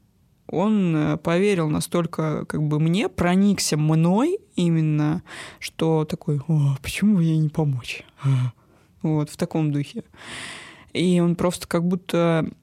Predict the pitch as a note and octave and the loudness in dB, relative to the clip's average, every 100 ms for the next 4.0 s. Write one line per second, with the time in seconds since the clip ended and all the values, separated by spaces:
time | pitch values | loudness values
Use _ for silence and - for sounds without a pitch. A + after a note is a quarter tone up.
0 | _ F3+ E3 D#3+ D#3 D#3 D#3 D#3+ E3 D3+ | _ -2 0 2 2 2 0 -2 -2 -2
1 | - D#3+ - D#3+ D3+ - D3 D#3 E3 E3 | 0 -2 -2 -4 -4 -2 -2 0 0 -2
2 | - D#3+ D#3 D3+ - - - D3+ - D3+ | -2 0 0 -2 -4 -8 -4 -4 -2 -2
3 | D3+ - - - - - E3 E3 E3 D#3+ | -4 -6 -18 -18 -20 -10 -2 0 2 0